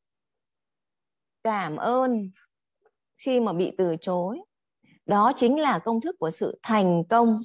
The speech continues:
đối với bất cứ vấn đề gì trong cuộc sống. Đó. Nhưng mà nếu con né tránh bị từ chối á, thì quá trình này không bắt đầu. Bị từ chối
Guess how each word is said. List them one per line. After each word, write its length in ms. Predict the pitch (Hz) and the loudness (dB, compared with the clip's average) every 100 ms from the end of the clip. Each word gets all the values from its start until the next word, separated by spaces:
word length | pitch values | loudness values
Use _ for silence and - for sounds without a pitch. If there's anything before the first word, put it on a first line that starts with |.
| - | 0
đối 200 | 190 220 | 0 0
với 120 | 202 | -4
bất 200 | - 480 _ _ | -4 -6 _ _
cứ 300 | 214 208 277 | 0 0 0
vấn 200 | 202 240 | -4 -4
đề 200 | 226 170 | -4 -4
gì 140 | 175 160 | -4 -6
trong 120 | 185 | -6
cuộc 160 | 170 - | -6 -4
sống. 240 | 156 185 - - - _ _ _ - _ _ _ _ _ | -2 -2 -4 -12 -18 _ _ _ -20 _ _ _ _ _
Đó. 260 | 170 202 269 - - - - - - _ _ _ _ _ _ _ _ - | -2 -2 -4 -10 -12 -20 -18 -16 -18 _ _ _ _ _ _ _ _ 4
Nhưng 400 | 277 349 339 330 | 6 8 6 6
mà 80 | |
nếu 260 | 220 196 226 | 4 4 2
con 340 | - 285 269 254 | 0 -2 0 0
né 260 | 226 233 302 | 0 0 -4
tránh 220 | 240 226 370 | -8 -8 -6
bị 120 | 240 - | -8 -4
từ 100 | 180 | -6
chối 280 | - 185 185 | 0 -2 0
á, 80 | 285 466 _ _ _ _ _ _ _ _ _ _ _ _ _ _ | -4 -8 _ _ _ _ _ _ _ _ _ _ _ _ _ _
thì 240 | 214 196 | 0 0
quá 180 | 180 175 | -2 -6
trình 220 | 240 233 | -2 -4
này 200 | 190 170 | -2 -6
không 240 | 151 240 226 | -4 0 0
bắt 120 | 294 - | 0 -4
đầu. 260 | 202 156 - _ _ _ _ _ _ _ _ _ _ _ _ - - - - - _ _ _ _ _ _ _ _ _ _ _ _ | -4 -4 -8 _ _ _ _ _ _ _ _ _ _ _ _ -16 -14 -16 -20 -20 _ _ _ _ _ _ _ _ _ _ _ _
Bị 280 | 262 277 - | 4 4 4
từ 180 | 247 233 - | 6 6 6
chối 380 | 214 208 254 | 4 4 2